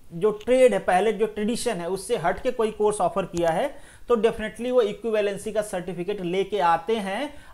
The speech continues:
अगर उनको दिया गया है तो। जरूरी नहीं है कि उनके पास होगा ही, अगर नहीं होगा तो आपकी ब्रांच इक्विवेलेंट कंसीडर नहीं की जाएगी, होगा तभी कंसीडर किया जाएगा। तो यहाँ पे ढेर सारी चीज़ें मेंशन किया गया है, but in short ये एक एग्जांपल था आपको समझने के लिए।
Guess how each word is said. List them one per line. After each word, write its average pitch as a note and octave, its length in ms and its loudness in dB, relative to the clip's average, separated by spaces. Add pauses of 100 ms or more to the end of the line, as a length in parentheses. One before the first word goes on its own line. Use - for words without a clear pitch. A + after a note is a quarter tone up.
(100)
अगर B3+ 280 12
उनको B3+ 360 4
दिया G3+ 320 2
गया F#3 280 2
है D3+ 260 -2
तो। C3 200 -8
जरूरी A3 460 4
नहीं B3 220 2
है A3 80 0
कि G3 80 -4
उनके G3 220 -4
पास F3+ 320 0
होगा C#3 260 -2
ही, A#2+ 160 -6
अगर G#3 320 2
नहीं A3 200 0
होगा A#3 340 6 (540)
तो A#3+ 60 6
आपकी B3+ 460 4
ब्रांच A3+ 420 -2
इक्विवेलेंट G#3 560 -2
कंसीडर F#3+ 520 0 (240)
नहीं G#3+ 260 2
की G3 180 -4
जाएगी, E3+ 460 2 (180)
होगा A3 380 8 (400)
तभी A#3 240 6
कंसीडर F3 420 0
किया C#3+ 220 -2
जाएगा। B2+ 280 -4
तो C#3+ 120 -8
यहाँ D#3 200 -2
पे G#3 120 -4
ढेर F3+ 260 0
सारी F#3 220 0
चीज़ें E3+ 260 -4
मेंशन E3 320 -6
किया D3+ 220 -2
गया D3+ 160 -4
है, G#3+ 100 -4 (340)
but C4 100 4 (260)
in C#4 180 2
short A#3 280 2
ये A3+ 220 6
एक A3 140 0
एग्जांपल F#3 600 4
था G3+ 80 2
आपको F3+ 240 2
समझने D#3 480 -4
के C#3 180 -6
लिए। A2+ 220 -8